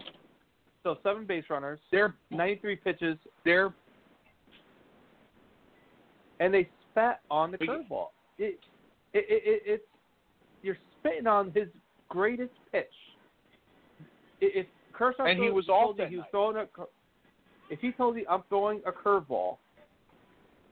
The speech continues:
Speaker 1: and you knew it was coming,
Speaker 2: But, all right,
Speaker 1: chances
Speaker 2: so
Speaker 1: of you hitting it are still
Speaker 2: even
Speaker 1: bad.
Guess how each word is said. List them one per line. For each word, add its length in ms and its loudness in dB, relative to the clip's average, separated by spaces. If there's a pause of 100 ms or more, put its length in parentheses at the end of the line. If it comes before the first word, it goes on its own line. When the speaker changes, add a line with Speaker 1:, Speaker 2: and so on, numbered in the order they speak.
(100)
Speaker 1:
and 100 -2
you 80 -6
knew 360 2
it 80 2
was 120 -2 (100)
coming, 380 -2 (540)
Speaker 2:
But, 100 0 (180)
all 60 -2
right, 260 -2
Speaker 1:
chances 220 0
Speaker 2:
so 80 0
Speaker 1:
of 60 -4
you 140 -2
hitting 280 0
it 160 -2
are 140 -4 (100)
still 140 4
Speaker 2:
even 100 -2
Speaker 1:
bad. 180 -4